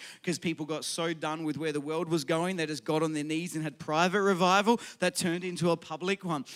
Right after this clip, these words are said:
But they would say to Jesus, to the disciples, uh, "When is your kingdom coming?" We see this in Luke seventeen.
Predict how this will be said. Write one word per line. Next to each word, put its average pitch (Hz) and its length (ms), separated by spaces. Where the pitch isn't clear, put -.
But 196 100
they 226 160
would 247 160
say 233 160
to 196 80
Jesus, 196 440
to 233 140
the 190 120
disciples, 208 580
uh, 196 200
"When 240 160
is 285 100
your 262 80
kingdom 220 400
coming?" 185 380
We 175 100
see 262 220
this 220 180
in 196 80
Luke 214 220
seventeen. 180 560